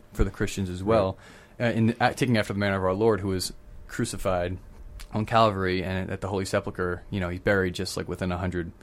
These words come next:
Speaker 1: a few hundred feet away.
Speaker 2: Right, right.
Speaker 1: Um, so this was a typical thing as well. And, uh, and, you know, I think in the third century, Constantine, uh, was the emperor, built a,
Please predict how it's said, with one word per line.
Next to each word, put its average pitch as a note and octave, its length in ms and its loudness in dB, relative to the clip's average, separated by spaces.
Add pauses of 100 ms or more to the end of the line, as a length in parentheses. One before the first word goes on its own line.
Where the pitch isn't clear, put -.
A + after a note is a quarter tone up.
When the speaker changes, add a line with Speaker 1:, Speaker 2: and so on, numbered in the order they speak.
(440)
Speaker 1:
a - 40 -16
few - 280 -2
hundred F#2+ 240 0
feet G2 140 2
away. F#2+ 500 0
Speaker 2:
Right, F#2+ 80 -6 (160)
right. - 20 -20
Speaker 1:
Um, G2 280 6
so A#2 160 2
this B2+ 160 2
was G#2+ 100 0
a G2 80 -2
typical - 340 -2
thing G2+ 200 -2
as F#2+ 120 -2
well. G2 320 2 (600)
And, A2+ 200 6
uh, F#2 340 6 (960)
and, A2+ 480 4 (200)
you B2 120 0
know, A2+ 60 2
I A2 60 -2
think D#3+ 140 6
in B2+ 80 8
the G#2 60 2
third D3 280 4
century, B2 420 2
Constantine, G2+ 840 -2 (280)
uh, G2 160 -2
was F#2 120 -6
the D#2+ 60 -4
emperor, G2 440 -2 (180)
built A#2 360 4
a, F#2 460 0